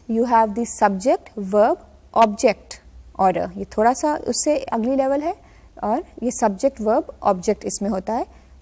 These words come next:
For example, the programmer kicked the terminal।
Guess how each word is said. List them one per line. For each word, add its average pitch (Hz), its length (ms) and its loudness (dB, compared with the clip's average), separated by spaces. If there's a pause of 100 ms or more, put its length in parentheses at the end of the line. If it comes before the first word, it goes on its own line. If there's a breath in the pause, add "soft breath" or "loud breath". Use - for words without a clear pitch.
For 220 100 2
example, 208 520 -4
the 226 160 -4
programmer 240 600 2 (520)
kicked - 380 0 (300)
the 208 280 2 (160)
terminal। 175 400 2